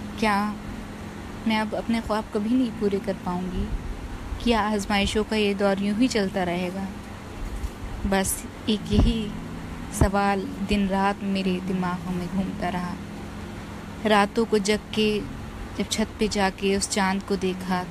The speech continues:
तो उस चाँद से भी हज़ारों सवाल करे कि क्या मेरे सपने कभी नहीं पूरे होंगे?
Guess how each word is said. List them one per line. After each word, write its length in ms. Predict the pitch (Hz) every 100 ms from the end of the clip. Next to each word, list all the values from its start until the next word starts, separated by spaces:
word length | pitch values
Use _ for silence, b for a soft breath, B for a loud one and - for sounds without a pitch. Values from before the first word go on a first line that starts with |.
| 170
तो 80 | 196
उस 140 | -
चाँद 320 | - 202 226
से 120 | 233
भी 120 | 208 208
हज़ारों 420 | 202 190 175 185
सवाल 360 | - 185 180 180
करे 240 | - 170 180 190 - - - -
कि 80 | 202 196
क्या 200 | 208 208 208 208 208 - - - - - -
मेरे 200 | 208 208
सपने 300 | 208 - 214
कभी 280 | 214 196 214
नहीं 160 | 247 220
पूरे 300 | 196 190 185
होंगे? 420 | 185 180 185 185